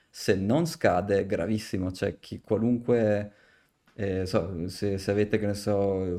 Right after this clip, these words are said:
boh, qualche società che fa pannelli solari o roba del genere, questa è una informazione che dovete monitorare super attentamente, perché chiaramente, eh,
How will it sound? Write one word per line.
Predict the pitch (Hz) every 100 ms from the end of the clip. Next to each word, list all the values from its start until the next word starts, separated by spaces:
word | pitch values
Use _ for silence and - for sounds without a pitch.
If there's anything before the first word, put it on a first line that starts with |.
| 87
boh, | 90 82 87 92 98 90
qualche | 95 90 -
società | - - 95 98
che |
fa | 101 104
pannelli | - 95 98 101
solari | - 95 87 92
o |
roba | 92 92
del | 98
genere, | 101 101 95 98 107 123 - _ _ _ _
questa | 127 117 135
è |
una | 113 101
informazione | 101 101 113 107 107 117 110
che | 110
dovete | 101 98 98 101
monitorare | 98 98 98 98 98 98
super | 95 - 113 110
attentamente, | 101 98 95 113 104 92 92 107 104 107 _ _
perché | - 101
chiaramente, | 92 98 98 95 95 101 95 90 95 92 87 90
eh, | 92